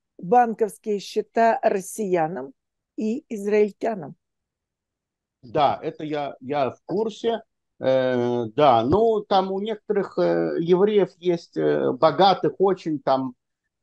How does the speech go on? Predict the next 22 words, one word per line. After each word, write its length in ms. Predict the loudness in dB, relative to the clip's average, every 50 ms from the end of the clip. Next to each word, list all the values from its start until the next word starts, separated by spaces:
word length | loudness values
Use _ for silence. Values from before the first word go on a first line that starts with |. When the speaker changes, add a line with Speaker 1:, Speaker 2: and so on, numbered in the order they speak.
| _ _ -6
Speaker 2:
Ну 160 | -2 0 2
да, 200 | 6 6 6 6
проблема. 500 | 4 2 0 0 0 0 0 0 0 -4
Швейцария, 580 | -8 -8 -6 -6 -4 0 0 0 2 0 -2
конечно, 360 | -4 -4 -6 -6 -6 -6 -6 -6
щас 220 | -2 -2 -4 -2 -2
проблема, 400 | 0 0 0 2 2 0 0 -2
поэтому 320 | 0 0 -2 -2 0 -2 -2
я 80 | 0
говорю, 360 | 4 4 4 4 4 0 -2 -2 2
хоть 240 | 2 2 2 2
в 100 | 0 2
Австралии. 720 | 2 2 2 -2 -14 -16 _ -2 0 2 2 2 2 0 -6 _ _ _ _ _
Уж 160 | -14 -14 -10 -4
в 100 | 0 0
Австралии 720 | 0 0 -2 -8 -4 -2 0 0 0 0 0 -2 -4 -4 -10 -18
<laughs> 100 | _ -8
там 100 | -8 -8
как 320 | -8 -10 -12 -12 -10 -6
бы 300 | -4 -4 -4 -4 -6 -10 _ _ -20 -20 -20 _ _ -12
относительно 880 | -6 -6 -6 -6 -6 -6 -4 -2 -2 -2 -4 -6 -8 -4 -2 -2 -2 -2
спокойно. 800 | -2 0 0 0 0 0 0 2 4 4 4 4 2 -2 -4 -8